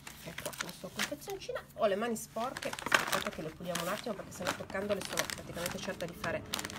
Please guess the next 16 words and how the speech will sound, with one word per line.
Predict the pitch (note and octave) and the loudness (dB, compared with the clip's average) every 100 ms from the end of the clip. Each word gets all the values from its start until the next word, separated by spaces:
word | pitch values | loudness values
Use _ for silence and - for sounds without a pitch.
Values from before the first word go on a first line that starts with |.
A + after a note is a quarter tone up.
| - | -6
danno. | - F3 E3+ G3 B3 D#4+ F#4 - - - - - - | 0 4 6 6 6 4 2 -4 -8 -8 -8 -8 -4
Voilà. | - F#3+ F3+ G3+ D#4 C5+ - - - - - - - - - - - - - - - - - - - - - - | 0 2 6 6 6 2 -4 -4 -6 -8 -8 -8 -8 -8 -8 -6 -6 -6 -6 -6 -6 -6 -6 -4 -6 -6 -6 -6
Spostiamo | - C4 - C4 D#4 | 0 2 8 10 10
il | D4 | 6
disordine, | G3+ A#3+ G#3 F3+ F3 - | 6 8 8 8 2 4
certo, | A4+ G#4 - F#3 A#3+ B3 D4+ G#3 | 4 6 8 8 8 4 4 6
<laughs> | C#4+ - - - | 6 4 -4 -4
solo | - D#4 A#4+ | 4 8 10
fuori | - G#3 B3+ | 12 10 12
dalla | F#3 F3+ | 8 8
camera. | C4+ G#3+ F#3 F3 F#3 | 6 10 10 10 6
<laughs> | G#3+ G#3 - - - - - - - - - - - - - - - - - - - - - - - | 6 4 4 -8 -8 -6 -4 0 0 0 -2 -2 -2 -4 -4 -4 -10 -10 -10 -10 -10 -10 -10 -10 -6
Assolutissimamente. | - D4 - D4+ B3 A3+ A3+ - A3+ F#3+ G#3 F#3 E3+ E3+ F3 - - - - - | 0 0 2 2 2 0 -2 0 2 4 4 2 2 0 -2 -4 -8 -12 -10 0
Allora, | A3 G3+ - - - - - | 2 4 2 -2 -6 -8 -8
eccole | - - - | -6 -6 -6
qua. | - | -6